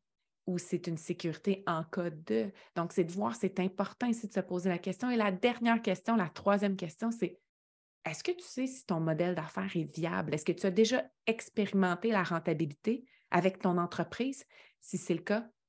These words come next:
probablement que tu vas être en mesure de passer au travers de la crise. Sinon,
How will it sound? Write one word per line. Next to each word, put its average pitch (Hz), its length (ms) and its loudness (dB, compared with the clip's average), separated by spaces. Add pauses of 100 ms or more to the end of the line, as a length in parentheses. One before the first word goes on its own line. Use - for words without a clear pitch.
(220)
probablement 160 560 2
que 190 80 -6
tu - 120 -10
vas 156 80 0
être 151 120 -4
en 156 80 -2
mesure 160 460 -4 (400)
de 139 60 4
passer 151 320 -4
au 175 40 -2
travers 156 300 -2
de 160 80 -6
la 156 60 -6
crise. 233 340 -4
Sinon, 175 360 2